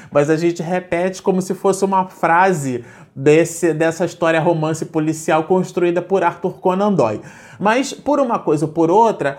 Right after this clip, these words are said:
Arthur Conan Doyle, ele frequentava as reuniões, essas reuniões chamadas de reuniões das mesas girantes, né? Para buscar charlatanismo. E, de fato,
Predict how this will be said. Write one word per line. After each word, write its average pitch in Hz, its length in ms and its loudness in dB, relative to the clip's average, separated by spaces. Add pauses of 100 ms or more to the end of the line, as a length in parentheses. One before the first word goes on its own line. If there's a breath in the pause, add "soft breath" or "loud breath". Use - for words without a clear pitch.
(140 loud breath)
Arthur 220 520 -2
Conan 165 320 -6
Doyle, 175 240 0
ele 220 120 -2
frequentava 277 1000 -2
as 208 120 -4
reuniões, 175 800 -2
essas 165 320 0
reuniões 151 400 -4
chamadas 143 500 -4
de 131 60 -8
reuniões 135 340 -4
das 127 220 -6
mesas 123 380 -6
girantes, 160 640 -2
né? 175 240 -4 (640 loud breath)
Para 247 320 2
buscar 208 600 -2
charlatanismo. 233 1400 -2 (280 soft breath)
E, 214 120 -4
de 196 160 0
fato, 285 760 0